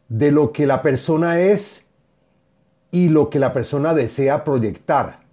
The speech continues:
real o ficticiamente, a su alrededor. Por ejemplo,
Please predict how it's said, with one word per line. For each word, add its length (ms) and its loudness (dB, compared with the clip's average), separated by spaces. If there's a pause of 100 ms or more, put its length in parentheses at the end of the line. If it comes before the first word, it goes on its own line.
(420)
real 600 -2 (260)
o 120 -2
ficticiamente, 1160 -2
a 140 -8
su 160 -6
alrededor. 460 -4 (640)
Por 180 0
ejemplo, 400 0